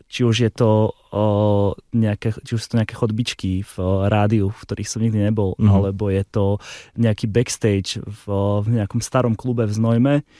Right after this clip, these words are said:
Speaker 2: Mhm.
Speaker 1: O, rád spoznávam veci, kde by som sa, napríklad, ak by som nerobil muziku, ak by som nežil tento život, kde by som sa nedostal. Nemám iné vysnené miesta, len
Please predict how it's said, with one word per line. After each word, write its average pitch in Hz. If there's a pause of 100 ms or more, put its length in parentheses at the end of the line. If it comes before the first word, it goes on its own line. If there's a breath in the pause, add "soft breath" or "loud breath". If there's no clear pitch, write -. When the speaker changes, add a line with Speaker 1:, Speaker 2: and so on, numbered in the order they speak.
Speaker 2:
Mhm. 104
Speaker 1:
O, 104 (400)
rád 117
spoznávam 104
veci, 104
kde 95
by 113
som 107
sa, 101
napríklad, 107
ak -
by 113
som 127
nerobil 117
muziku, 107
ak 98
by 95
som -
nežil 107
tento 104
život, 101 (100)
kde 104
by 95
som 110
sa 113
nedostal. -
Nemám 110
iné 104
vysnené 98
miesta, 95
len 90